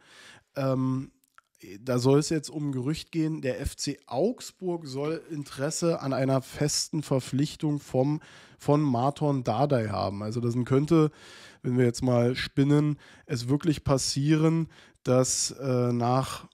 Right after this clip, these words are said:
Benze da-, letztes Jahr hatten wir vier Dardais, nach Benze Dardai jetzt auch noch Marton geht und wer weiß, was mit Paul Dardai passiert. Ähm,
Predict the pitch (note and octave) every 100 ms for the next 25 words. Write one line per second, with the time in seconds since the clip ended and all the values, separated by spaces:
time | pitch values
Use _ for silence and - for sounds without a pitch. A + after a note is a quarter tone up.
0 | _ B2+ C#3 D#3+ - D#3+ D3+ D3+ D3 C3
1 | B2+ C#3+ C#3 C3+ C#3 B2 - D#3 F3 F3
2 | D3+ D3+ D#3+ F3 F3 D#3 C3 - C3 D#3+
3 | E3+ D#3 D3+ D3+ D3+ C3+ C#3+ C3+ A#2+ A2+
4 | C3+ D3+ E3 D3 D3 D#3 C3+ C#3 C3+ C3
5 | C3 A#2+ B2 B2+ C#3+ C3 B2 B2 C#3+ C#3+
6 | G2 G#2+ G#2+ - G#2+ - A#2 D3 - -
7 | - - - - _ - B2 B2 B2 B2
8 | B2